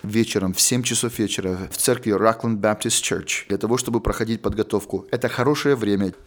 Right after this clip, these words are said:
Каждый четверг в семь часов вечера для того, чтобы прийти туда, познакомиться с организаторами и координаторами этого проекта, рассказать о себе. И я больше чем уверен о том, что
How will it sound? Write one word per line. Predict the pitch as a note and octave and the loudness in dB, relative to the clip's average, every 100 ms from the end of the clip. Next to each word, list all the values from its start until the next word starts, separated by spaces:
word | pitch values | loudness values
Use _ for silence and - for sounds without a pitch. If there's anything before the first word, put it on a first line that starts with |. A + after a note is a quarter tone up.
| - | 2
Каждый | C#3 C#3+ C#3 | 2 4 0
четверг | C3 A2+ F#2+ - | -2 0 -2 0
в | |
семь | - C3 | 0 0
часов | B2+ C3 C3 - | -2 -2 -2 -2
вечера | G2 - F2+ | -2 -2 -2
для | G2 | -2
того, | F#2+ G#2+ | 0 0
чтобы | A2 G#2+ G2+ G2+ | 0 -2 0 -2
прийти | G#2 G#2 C#3 | -2 -4 -4
туда, | - G#2+ G2 - - - | -2 0 0 -4 -20 -8
познакомиться | - F2+ G2+ C3+ B2+ A#2 | -4 -2 0 -2 0 0
с | - | -2
организаторами | G#2 G#2 G2 A#2 A#2 A2+ G#2+ G#2+ G#2+ - | -2 -2 0 0 0 -2 -2 -4 -6 -8
и | A2 | -8
координаторами | - G2 G#2 A2+ A2+ A#2+ | -4 -2 0 0 -2 -2
этого | A#2 A#2 | -2 -2
проекта, | - F#2+ E2+ E2+ - | 0 -2 -2 -8 -4
рассказать | G2 - A2+ A#2+ | -2 0 0 0
о | A2+ | 0
себе. | - G#2 G2 E2 - - - | 0 0 -2 -2 -14 -10 -2
И | |
я | G#2 | 0
больше | G#2 G#2+ | 0 -2
чем | - G#2+ | 0 0
уверен | A2 A2+ F#2+ | 0 0 -2
о | F#2+ | -4
том, | G2 G2 | -4 -4
что | - F2+ | -2 -4